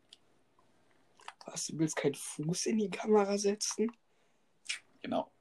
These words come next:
Speaker 2: genau das hab ich gesagt. Ich
Speaker 1: What?
Speaker 2: möchte keinen Fuß in die Kamera setzen.
Speaker 1: Oder hast du Öffentlichkeit gesagt?
Speaker 2: Apropos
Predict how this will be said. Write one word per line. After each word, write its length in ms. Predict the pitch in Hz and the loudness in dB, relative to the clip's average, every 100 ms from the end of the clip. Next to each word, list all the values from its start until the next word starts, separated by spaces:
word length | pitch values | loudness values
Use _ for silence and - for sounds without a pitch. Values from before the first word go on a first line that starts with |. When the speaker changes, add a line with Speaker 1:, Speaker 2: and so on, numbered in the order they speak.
| - - | -12 -4
Speaker 2:
genau 240 | - 120 | 2 4
das 220 | 123 - | 4 2
hab 100 | 117 | -6
ich 160 | 113 - | -6 -12
gesagt. 440 | 92 - - - - _ _ - | -8 -6 -6 -10 -20 _ _ -18
Ich 540 | - - - - - | -14 -6 -2 0 2
Speaker 1:
What? 140 | - 175 | 2 2
Speaker 2:
möchte 160 | 233 | 2
keinen 360 | 139 - 92 87 | 2 2 0 -2
Fuß 300 | - 135 - - 110 | -4 -4 -4 -4 -4
in 80 | |
die 60 | 117 | -4
Kamera 340 | - - - | -6 -6 -6
setzen. 420 | - - - - - - - - - - - _ _ - - - - - _ _ - _ _ - | -8 -10 -12 -14 -14 -16 -20 -20 -20 -20 -20 _ _ -18 -16 -18 -18 -20 _ _ -20 _ _ -8
Speaker 1:
Oder 180 | 156 | -4
hast 180 | 165 - | -4 2
du 40 | 143 | 4
Öffentlichkeit 680 | - 156 143 151 - 147 135 | 4 2 2 0 0 0 0
gesagt? 520 | 131 139 139 147 - - | 0 0 0 -2 -6 2
Speaker 2:
Apropos 640 | - 123 117 - 110 95 | 2 4 0 0 -2 -2